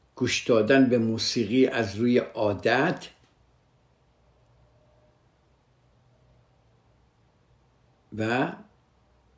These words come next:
به جای اینکه ما کتاب بخونیم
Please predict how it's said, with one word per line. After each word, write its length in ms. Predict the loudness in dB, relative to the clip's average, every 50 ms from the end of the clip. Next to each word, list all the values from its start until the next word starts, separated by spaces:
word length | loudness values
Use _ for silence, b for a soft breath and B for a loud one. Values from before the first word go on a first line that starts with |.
| _ _ _ _ _ _ _ _ _ _ _ _ _ _ _ _ _ _ _ _ _ _ _ _ _ _ _ _ _ _ _ _ _ _ _ _ _ _ _ _ _ _ _ _ _ _
به 100 | -10 -6
جای 220 | -2 0 0 2 2
اینکه 220 | 0 -2 -2 -4
ما 140 | -4 -4 -4
کتاب 460 | -6 -8 -10 -6 -6 -6 -4 -4 -6
بخونیم 720 | -8 -8 -8 -6 -4 -2 0 2 2 2 0 -2 -4 -8